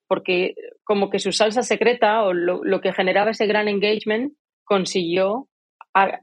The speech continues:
integrarlo dentro de su plataforma y no solo en Instagram, también en Facebook y también en WhatsApp.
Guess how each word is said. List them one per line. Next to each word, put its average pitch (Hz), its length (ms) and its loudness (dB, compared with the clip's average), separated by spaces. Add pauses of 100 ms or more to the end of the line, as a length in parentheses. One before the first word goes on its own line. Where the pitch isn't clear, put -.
(260)
integrarlo 220 680 2
dentro 214 240 -2
de 220 60 -2
su 202 80 -4
plataforma 202 560 -2
y 208 120 -4
no 202 140 0
solo 202 320 0
en 185 200 -2
Instagram, 165 520 -2
también 156 320 -4 (380)
en 170 160 -4
Facebook 233 400 0
y 170 80 -4
también 160 320 -2
en 156 240 -6
WhatsApp. - 360 -2